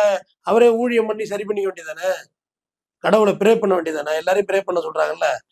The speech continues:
போய் அப்பல்லோல போய் ஹாஸ்பிட்டல் ஆபரேஷன் பண்ணிட்டார், பைபாஸ். எதுக்கு அங்க போனாரு? ஆனா, இப்ப பாக்குற ஒரு பையன் பிறவி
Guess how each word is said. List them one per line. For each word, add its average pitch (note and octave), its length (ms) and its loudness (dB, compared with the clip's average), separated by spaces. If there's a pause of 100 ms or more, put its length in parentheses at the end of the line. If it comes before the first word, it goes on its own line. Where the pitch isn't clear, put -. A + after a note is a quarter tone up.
(280)
போய் A3+ 140 6
அப்பல்லோல A#3 340 6
போய் G#3+ 140 4
ஹாஸ்பிட்டல் G3 340 -2 (200)
ஆபரேஷன் F3 360 0
பண்ணிட்டார், C#3 320 -8
பைபாஸ். C#3 360 -6 (560)
எதுக்கு G#3+ 240 4
அங்க F#3+ 120 2
போனாரு? F3 360 -2 (720)
ஆனா, G#3 120 2
இப்ப G#3+ 140 6
பாக்குற A#3+ 240 6
ஒரு G#3+ 160 4
பையன் G#3+ 480 2
பிறவி G#3 280 0